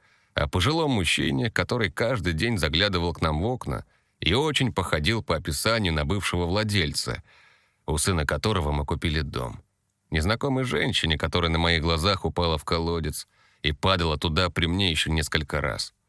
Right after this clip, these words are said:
и других странных людях, коих никто из родителей почему-то не видел, но которых я описывал с такими подробностями, которых маленький ребёнок выдумать просто не мог.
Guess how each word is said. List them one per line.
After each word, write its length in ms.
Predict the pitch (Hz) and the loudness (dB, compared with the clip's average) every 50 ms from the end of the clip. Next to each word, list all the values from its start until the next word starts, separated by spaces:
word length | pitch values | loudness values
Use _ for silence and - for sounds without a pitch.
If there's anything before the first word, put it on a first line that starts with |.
| _ _ _ _ _ _ _ _ _ _ _ _ _ _ _ _ | _ _ _ _ _ _ _ _ _ _ _ _ _ _ _ _
и 140 | - 107 123 | -4 -2 -2
других 520 | 147 143 160 170 175 175 139 - - 101 - | 0 0 -2 -2 -2 -2 -2 -2 -2 -2 -2
странных 560 | - - - 82 78 76 73 71 71 - - | -2 -2 -2 0 0 0 0 -2 -2 -4 -4
людях, 520 | 52 57 57 55 58 - - - - - _ _ _ _ _ _ _ _ _ _ _ _ _ | -6 -6 -6 -6 -8 -8 -10 -12 -12 -14 _ _ _ _ _ _ _ _ _ _ _ _ _
коих 340 | - - 90 85 82 80 | -2 0 2 2 2 2
никто 420 | 90 95 95 87 - - 104 95 87 | 2 0 0 0 -2 -2 0 0 0
из 120 | 82 78 | 0 0
родителей 540 | 78 80 76 78 95 98 - 98 82 76 73 | 0 0 0 0 0 0 0 0 0 0 0
почему-то 500 | - 92 85 - - 90 87 85 - 87 | -2 -2 0 0 2 2 0 2 0 0
не 180 | 90 95 98 90 | 2 2 0 0
видел, 440 | 78 73 - - 104 - - - - _ _ _ _ _ _ _ _ _ _ _ | 0 -2 -4 -4 -6 -10 -10 -14 -20 _ _ _ _ _ _ _ _ _ _ _
но 160 | - - 71 | -4 -4 0
которых 500 | - 92 87 - 127 117 95 82 - - | 0 0 0 2 2 2 2 2 0 2
я 180 | 90 98 101 92 | 2 2 4 2
описывал 500 | 80 - - 101 - - - 78 76 71 | 2 0 0 0 0 0 0 0 0 -2
с 100 | - - | -2 0
такими 420 | - 90 82 - - 123 120 104 | 0 0 2 2 2 2 4 2
подробностями, 960 | 78 - - 95 85 98 95 87 78 65 76 69 - - - 57 53 53 55 - _ _ _ _ _ _ _ _ _ | 2 2 2 2 2 2 2 2 2 0 0 -2 -2 -2 -4 -4 -4 -6 -8 -12 _ _ _ _ _ _ _ _ _
которых 400 | - 85 82 - 117 110 95 - | 0 0 2 4 2 2 2 2
маленький 460 | 98 104 107 107 107 107 104 - 110 | 2 4 4 4 4 4 4 4 4
ребёнок 480 | 98 95 87 90 127 123 113 92 - - | 4 4 4 4 2 2 2 0 0 0
выдумать 480 | 87 - - 82 90 87 80 80 - | 0 2 2 2 2 2 2 2 0
просто 380 | - 107 107 95 - - 98 95 | 0 0 0 2 2 2 2 4
не 160 | 98 98 92 | 4 4 4
мог. 420 | 82 73 71 62 - - - - | 2 2 0 -2 -4 -8 -12 -16